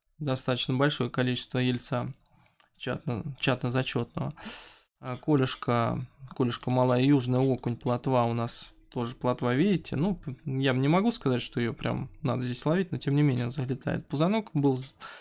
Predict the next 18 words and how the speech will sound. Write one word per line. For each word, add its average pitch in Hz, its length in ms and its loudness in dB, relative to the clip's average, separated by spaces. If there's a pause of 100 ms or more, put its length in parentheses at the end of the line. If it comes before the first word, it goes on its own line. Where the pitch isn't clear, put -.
сельдь 131 360 -2
Кеслера 165 460 0
также 135 300 2
залётный, 131 460 0
и 233 40 -2
шимай 131 300 0
каспийская. - 580 -8
В - 60 -20
принципе, 143 500 -2
шимай 135 340 -2
каспийская 127 580 -2
здесь 135 300 2
есть, 247 320 -2
и 139 60 2
елец 127 520 2
у 131 40 -2
нас 123 240 -4
есть. - 340 -10